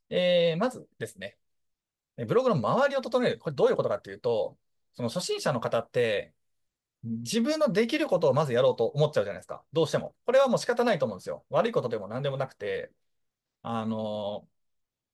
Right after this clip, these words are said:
ー、まあ、例えばコンテンツを、まあ、ブログを書きますと。そうすると、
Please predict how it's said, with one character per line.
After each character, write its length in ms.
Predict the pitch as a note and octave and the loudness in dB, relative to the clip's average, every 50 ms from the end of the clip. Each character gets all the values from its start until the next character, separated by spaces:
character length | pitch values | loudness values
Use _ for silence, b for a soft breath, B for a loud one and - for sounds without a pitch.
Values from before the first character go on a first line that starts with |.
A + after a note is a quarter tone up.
| _ _ _ _ _ | _ _ _ _ _
ー、 40 | D#3+ | -4
ま 80 | D3 - | 0 0
あ、 60 | D3+ | 2
例 100 | F3 A3 | 4 4
え 40 | G#3 | 4
ば 80 | A3+ A3+ | 2 2
コ 140 | - F#3+ G3 | 2 2 2
ン 60 | F#3 | 2
テ 100 | G#3 F#3+ | 0 0
ン 40 | E3+ | 2
ツ 80 | - F#3+ | 4 2
を、 200 | F3+ - - - _ _ _ | 2 2 0 -6 _ _ _
ま 80 | D3+ C3+ | -2 0
あ、 20 | |
ブ 80 | A#2 D3+ | 4 4
ロ 100 | G3+ G3+ | 4 6
グ 80 | G3 | 6
を 80 | F#3+ F3 | 4 4
書 80 | F3+ D#3+ | 2 -2
き 80 | - | -2
ま 120 | D#3+ D3+ D3+ | -4 -6 -4
す 80 | - | -4
と。 160 | - - - - _ _ _ | -8 -10 -10 -14 _ _ _
そ 80 | - A3+ | -4 -4
う 20 | |
す 60 | A3 | 0
る 60 | G#3 | 2
と、 220 | D#3+ A2+ - - | 2 2 2 -2